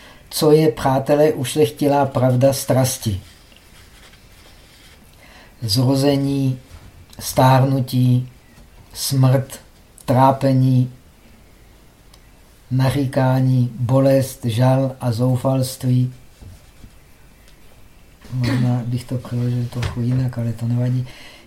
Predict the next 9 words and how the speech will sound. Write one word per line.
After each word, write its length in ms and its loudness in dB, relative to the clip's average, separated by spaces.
Je 180 2
strast 720 -2
nedosažení 1080 -2
svého 480 0
prání. 680 -2
Je 160 2
strast 600 -2
zkrátka, 1000 -2
a 160 -2